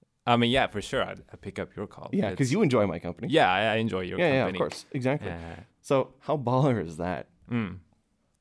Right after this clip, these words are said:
Speaker 1: It, it's baller. It's baller. It's,
Speaker 2: Yeah.
Speaker 1: it's cool to call because it's, um,
Speaker 2: Nobody does it.
Speaker 1: yeah, not in our generation at
Speaker 2: No.
Speaker 1: least.
Speaker 2: And it's also just like, "Let's get this show on the road." You know what I mean?
Speaker 1: Yeah.
Speaker 2: Like, "Hey,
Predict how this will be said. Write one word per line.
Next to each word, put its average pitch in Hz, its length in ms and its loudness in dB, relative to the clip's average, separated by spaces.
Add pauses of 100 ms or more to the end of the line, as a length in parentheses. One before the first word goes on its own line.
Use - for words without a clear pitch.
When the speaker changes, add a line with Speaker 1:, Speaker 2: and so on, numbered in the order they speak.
(240)
Speaker 1:
It, 160 200 4
it's 117 160 -2
baller. 117 360 4
It's 104 140 -6
baller. 101 300 0
It's, 87 200 2
Speaker 2:
Yeah. 78 120 -4
Speaker 1:
it's - 160 -8
cool 165 260 -8
to - 140 -12
call 95 260 -6
because 95 380 -12
it's, 95 280 -14
um, 87 380 -12 (720)
Speaker 2:
Nobody 120 300 2
does 98 200 2
it. - 160 -16 (800)
Speaker 1:
yeah, 101 380 -2
not 123 280 0
in 127 120 -2
our 110 280 -2
generation 90 680 -8
at 85 60 -8
Speaker 2:
No. 92 220 0
Speaker 1:
least. - 300 -12 (480)
Speaker 2:
And 110 120 -2
it's 113 100 -2
also 135 200 2
just 104 160 -6
like, 92 220 0 (320)
"Let's - 140 -4
get 127 120 -2
this 107 120 -6
show 104 160 2
on 90 80 0
the 87 80 -4
road." 85 320 -6
You 104 80 -2
know 104 80 2
what 104 100 4
I 107 40 0
mean? 113 260 0
Speaker 1:
Yeah. 98 280 -8 (140)
Speaker 2:
Like, 110 120 0
"Hey, 107 240 2